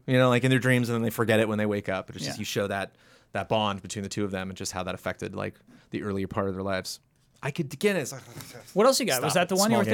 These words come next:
Speaker 2: thinking of?
Speaker 1: Well, 'cause when you say, 'cause I'm thinking that Twisted Metal game, like, called, like, Domination or something that was on P S two, was
Speaker 2: Demolition.
Speaker 1: Demolition that was on P S two, was really fun. There's the kart racer that was on P S two, Super Bombad Racing,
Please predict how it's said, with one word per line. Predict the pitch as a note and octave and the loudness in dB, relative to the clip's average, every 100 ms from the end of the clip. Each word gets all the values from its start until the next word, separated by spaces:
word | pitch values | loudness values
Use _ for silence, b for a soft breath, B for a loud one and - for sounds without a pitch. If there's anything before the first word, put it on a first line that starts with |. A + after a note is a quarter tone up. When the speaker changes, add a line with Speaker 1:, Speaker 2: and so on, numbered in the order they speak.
| G#3+ | 0
Speaker 2:
thinking | |
of? | C#4+ - - | -2 -4 2
Speaker 1:
Well, | G3+ | 4
'cause | G3+ | 6
when | G3+ | 6
you | G3+ | 6
say, | - B3+ A#3 | 8 8 8
'cause | D3 G#3 E3 D3 | 6 2 4 4
I'm | E3 | 4
thinking | D3 F3 D#3+ D3 C3+ B - | 6 4 6 4 2 B -2
that | G2 | 0
Twisted | - A2 G#2+ | 2 0 4
Metal | B2 C#3+ D3 | 8 10 8
game, | C#3+ C3+ C3+ C3 | 8 6 6 6
like, | B2+ A2 | 4 4
called, | - G#2 G2+ | 4 2 2
like, | F#2+ | 2
Domination | A2 A2+ A2+ C3 B2+ | 4 4 4 2 0
or | |
something | B2 C#3 C3+ | 2 2 2
that | |
was | C3+ | 4
on | C3 | 4
P | |
S | - | 6
two, | |
was | C#3 E3+ | 6 8
Speaker 2:
Demolition. | D3 C3 | 6 6
Speaker 1:
Demolition | A2+ A#2+ A#2+ D#3+ D3+ | 6 6 6 4 2
that | |
was | C3 | 2
on | C3 | 2
P | B2+ | 2
S | B2 | 2
two, | C#3 | 0
was | A#2+ | 0
really | C3 | 0
fun. | - C3 B B B | 2 0 B B B
There's | F#2+ | -8
the | F#2+ G2+ | -6 -6
kart | - - C#3+ | -2 6 6
racer | C#3+ C#3 B2+ C#3+ | 8 6 6 4
that | |
was | C3 | 4
on | C3 | 2
P | B2+ C3+ | 4 2
S | - | 2
two, | C3+ | 2
Super | A#2 G2+ | 2 0
Bombad | F#2 A#2+ C#3 C#3 | 2 2 4 4
Racing, | C3+ C3 D3 C3+ | 4 2 2 0